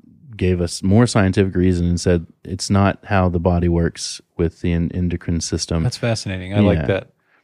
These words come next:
Speaker 1: You
Speaker 2: I
Speaker 1: know, you're making fifteen milligrams a day, not two hundred a day, that kind of deal. So I like that part. Is that what you were gonna say?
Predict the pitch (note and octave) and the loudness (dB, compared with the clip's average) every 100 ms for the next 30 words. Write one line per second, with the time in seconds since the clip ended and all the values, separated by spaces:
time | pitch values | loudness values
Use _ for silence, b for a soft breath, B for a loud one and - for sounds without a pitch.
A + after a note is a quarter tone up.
0 | - G2 F2+ F2+ F#2 F2+ F2+ F2+ F#2 - | 0 2 4 4 4 2 0 -2 -4 -2
1 | F#2+ F#2 F2 F2 E2+ E2+ E2+ F2 E2+ E2 | 0 4 4 4 4 2 2 2 4 4
2 | E2 - - F#2 E2 E2 E2 D#2+ E2 D#2+ | 2 -2 -2 -2 0 -2 -2 0 2 2
3 | D#2 E2 E2+ - - B1 D2 C#2+ _ _ | 2 0 -4 -6 -6 -4 -4 -4 _ _
4 | _ _ _ _ F2+ E2+ E2 - - F2 | _ _ _ _ 0 0 0 -4 -8 -8
5 | - _ _ _ _ _ _ _ _ _ | -10 _ _ _ _ _ _ _ _ _
6 | _ _ _ _ _ _ _ _ - E2 | _ _ _ _ _ _ _ _ -4 -4
7 | E2 E2+ E2 - F2+ | -4 -6 -6 -8 -10